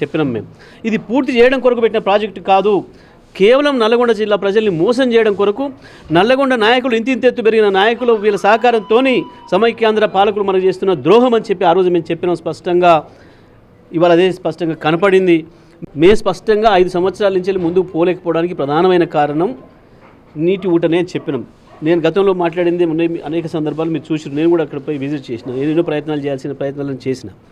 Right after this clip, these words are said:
ప్రతి నెల కోటిన్నరకు పైగా వాళ్ళకు కేవలం నీళ్లను బయట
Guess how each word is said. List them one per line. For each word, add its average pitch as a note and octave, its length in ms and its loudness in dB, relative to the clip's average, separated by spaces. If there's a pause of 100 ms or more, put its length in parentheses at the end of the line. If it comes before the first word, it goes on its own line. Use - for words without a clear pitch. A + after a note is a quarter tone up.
(540)
ప్రతి F#3+ 260 0
నెల A3+ 140 2 (140)
కోటిన్నరకు A3+ 520 2
పైగా A3 240 0
వాళ్ళకు G3+ 220 -4 (100)
కేవలం G#3 340 2 (140)
నీళ్లను A#3+ 400 0
బయట G3+ 160 2